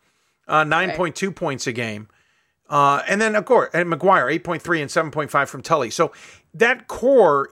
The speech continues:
Speaker 1: is fascinating on how even that is for a team that's scoring sixty-seven points a game.
Speaker 2: Right.
Speaker 1: And listen, if I saw three and it was like that and you didn't have anybody else contributing, we know there's a problem, because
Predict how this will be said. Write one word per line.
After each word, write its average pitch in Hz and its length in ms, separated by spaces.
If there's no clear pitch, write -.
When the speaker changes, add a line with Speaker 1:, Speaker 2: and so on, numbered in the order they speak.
Speaker 1:
is 165 220
fascinating 214 600
on 160 60
how 170 300
even 226 360
that 143 220
is 131 180
for 185 220
a 170 40
team 262 320
that's 214 180
scoring 220 360
sixty-seven 160 680
points 160 360
a 135 60
game. 175 480
Speaker 2:
Right. 151 180
Speaker 1:
And 190 340
listen, 190 480
if 170 160
I 196 100
saw 196 200
three 180 380
and 233 80
it 247 80
was 214 140
like 214 240
that 254 340
and 160 120
you 165 60
didn't 190 180
have 196 140
anybody 185 240
else 185 180
contributing, 220 640
we 156 160
know 165 180
there's 175 180
a 156 80
problem, 175 420
because 147 320